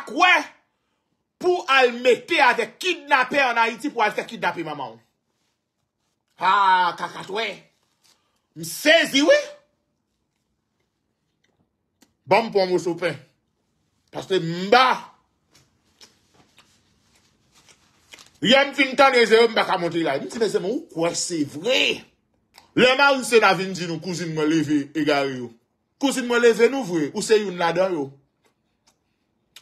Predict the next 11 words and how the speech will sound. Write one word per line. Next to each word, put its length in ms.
Savon 460
dola 380
yo, 100
li 160
fè 180
nou 180
peye 300
senkann 760
dola 320
pou 180
grenn 360